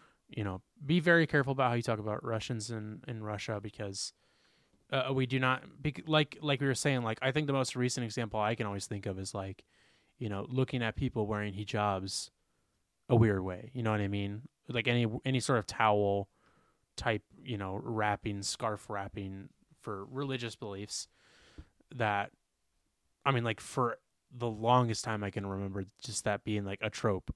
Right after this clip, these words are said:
of, like, "Oh, watch out for them," you know what I mean? And it's like, that's really where we gotta be careful not to go again. And I could see it happening, and I really don't want that. And we already are. There's a Democrat, um,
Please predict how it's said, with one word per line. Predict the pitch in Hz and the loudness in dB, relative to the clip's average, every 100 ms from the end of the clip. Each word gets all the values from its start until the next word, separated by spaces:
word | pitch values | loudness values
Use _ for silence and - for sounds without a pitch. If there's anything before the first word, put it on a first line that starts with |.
| - | -4
of, | 107 - | -4 -2
like, | 95 95 - _ _ _ _ 113 | -4 -4 -14 _ _ _ _ 0
"Oh, | 113 | 4
watch | 107 120 - | 8 8 10
out | 139 139 | 10 10
for | - 123 | 8 6
them," | 151 127 113 | 8 6 4
you | 113 | 2
know | 110 | 2
what | 107 | 2
I | |
mean? | 107 113 113 | 0 -2 -2
And | 107 | -2
it's | 104 113 | -2 -2
like, | 98 - - _ _ _ _ _ _ _ _ _ _ _ _ _ | -2 -4 -16 _ _ _ _ _ _ _ _ _ _ _ _ _
that's | 147 143 135 | 8 8 6
really | 131 143 131 | 4 6 6
where | 120 123 | 2 2
we | 113 | 2
gotta | 110 107 104 | 0 0 0
be | 107 | -4
careful | - 107 98 104 | -2 -4 -2 -4
not | 101 95 - | -4 -6 -8
to | 107 | -4
go | 98 95 92 | -4 -4 -6
again. | 95 110 95 92 | -4 -4 -4 -8
And | 98 | -6
I | 101 | -6
could | 107 - | -6 -4
see | 135 | -2
it | 120 | 2
happening, | 131 143 117 101 | 4 4 2 -2
and | 101 | -2
I | 104 101 - 123 | -4 -6 -8 -4
really | 113 113 | -2 -4
don't | 120 113 | -4 -4
want | 120 127 | -2 0
that. | 107 - - - 135 | 0 -2 -12 -10 0
And | |
we | 139 135 | 4 6
already | 139 | 8
are. | 147 160 | 8 8
There's | 120 127 | 6 4
a | |
Democrat, | 120 117 117 131 117 120 - - | 4 2 2 4 6 4 0 -6
um, | 117 110 104 104 101 | 0 2 0 -2 -8